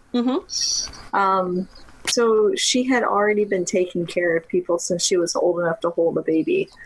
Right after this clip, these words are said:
Speaker 1: Mm-hmm.
Speaker 2: And then her mom died with the ninth baby, so she was, like, the primary caretaker of all of these children.
Speaker 1: All right.
Speaker 2: Um,
Speaker 1: Is Amaya older or kind of, uh,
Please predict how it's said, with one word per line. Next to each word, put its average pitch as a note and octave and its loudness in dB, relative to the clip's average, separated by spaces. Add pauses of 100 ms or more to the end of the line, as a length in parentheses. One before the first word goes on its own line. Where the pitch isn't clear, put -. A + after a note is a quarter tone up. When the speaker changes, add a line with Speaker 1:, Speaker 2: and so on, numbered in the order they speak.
(100)
Speaker 1:
Mm-hmm. G#3 0 (140)
Speaker 2:
And F#3+ -2
then F#3 0
her G3+ 0
mom F3 0
died D#3 0
with D#3+ -2
the F3 -4
ninth E3+ -2 (100)
baby, D#3 -2
so E3+ -4
she F3+ 0
was, E3 -2
like, D#3+ -2
the F3 -2
primary D#3+ -2 (120)
caretaker E3 -2
of D#3+ -2
all E3 0
of D#3+ -6
these D#3+ -2
children. E3+ -2 (840)
Speaker 1:
All A3+ 0
right. B3 2
Speaker 2:
Um, E3 0 (1700)
Speaker 1:
Is D#4 2
Amaya D#4 2
older D4 2 (240)
or C#4 2
kind D4 -2
of, C4+ -2
uh, G#3+ 4